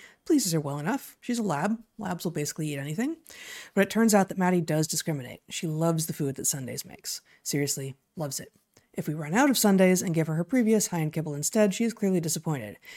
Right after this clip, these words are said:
We should be giving her Sundays. She knows it, and we know it. Not only is Sundays Mad-, Sundays Maddie's favorite food,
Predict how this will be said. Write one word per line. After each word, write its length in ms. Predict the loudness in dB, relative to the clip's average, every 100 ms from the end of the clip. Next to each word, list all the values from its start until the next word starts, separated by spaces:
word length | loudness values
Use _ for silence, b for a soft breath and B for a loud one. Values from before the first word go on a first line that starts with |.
| B
We 80 | -6
should 180 | 2 4
be 80 | 6
giving 220 | 4 4
her 80 | 2
Sundays. 540 | 2 2 0 -6 -8
She 180 | -2 2
knows 220 | 4 4
it, 180 | 0 -2 _ _ _ -4
and 120 | -2
we 100 | -2
know 160 | -8
it. 100 | -14 -18 _ B B B B B 6
Not 100 | 8
only 220 | 8 8
is 100 | 6
Sundays 300 | 4 4 2
Mad-, 260 | 0 -2 -2
Sundays 580 | 4 6 6 4 -2 -2
Maddie's 400 | 0 0 -2 -6
favorite 320 | -6 -6 -8
food, 380 | 2 4 4